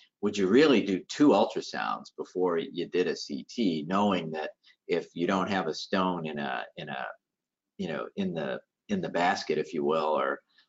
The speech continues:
uh, if the patient hasn't passed anything and you know the stone's there, would you really need to repeat another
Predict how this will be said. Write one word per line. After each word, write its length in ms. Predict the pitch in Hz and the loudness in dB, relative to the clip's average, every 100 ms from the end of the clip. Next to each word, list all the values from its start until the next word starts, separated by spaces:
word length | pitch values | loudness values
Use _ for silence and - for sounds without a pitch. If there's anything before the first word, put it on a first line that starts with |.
| _ | _
uh, 120 | 78 - | -6 -6
if 140 | 78 | -4
the 80 | - | -2
patient 300 | 110 110 175 | 2 2 2
hasn't 280 | 110 - 80 | 0 -2 -6
passed 380 | - 92 - - | -2 0 0 -2
anything 420 | 82 76 82 76 | -4 -4 -6 -8
and 120 | 73 | -10
you 80 | 73 | -6
know 160 | 87 78 | -4 -4
the 100 | 71 | -6
stone's 380 | - 78 71 | -6 -8 -6
there, 240 | 76 78 71 | -4 -2 0
would 200 | 82 87 | -2 0
you 100 | 80 | 0
really 360 | 80 76 71 67 | 0 -2 -4 -6
need 180 | 80 78 | -10 -12
to 140 | - | -6
repeat 380 | 62 - 87 85 | -8 -4 -2 -2
another 280 | 64 64 | -2 -4